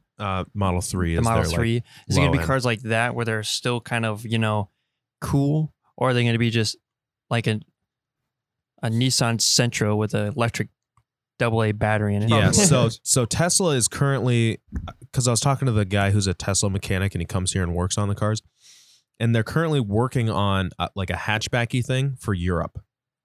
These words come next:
Speaker 1: So I don't know if that'll
Speaker 2: Oh.
Speaker 1: make its way here. Maybe,
Speaker 3: Hmm.
Speaker 1: maybe not.
Speaker 2: Hot
Speaker 1: But they're
Speaker 2: hatch?
Speaker 1: working on,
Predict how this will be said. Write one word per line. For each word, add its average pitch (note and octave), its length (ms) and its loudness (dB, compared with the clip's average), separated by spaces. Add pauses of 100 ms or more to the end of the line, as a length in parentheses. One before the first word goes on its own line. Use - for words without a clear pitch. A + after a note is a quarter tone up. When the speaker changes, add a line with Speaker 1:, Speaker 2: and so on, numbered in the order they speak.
Speaker 1:
So - 140 -2
I - 20 2
don't A#2 200 0
know C#3 100 2
if C3 60 -2
that'll C3 200 4
Speaker 2:
Oh. B2 40 2
Speaker 1:
make A#2+ 160 0
its A#2+ 120 -2
way A#2+ 140 2
here. A#2+ 480 0 (140)
Maybe, G#2 340 2
Speaker 3:
Hmm. D3+ 140 0
Speaker 1:
maybe G#2 220 2
not. G2+ 300 2 (100)
Speaker 2:
Hot A#2 260 -2
Speaker 1:
But C3+ 100 2
they're A#2+ 120 2
Speaker 2:
hatch? A2 80 2
Speaker 1:
working A#2+ 220 0
on, A2 240 0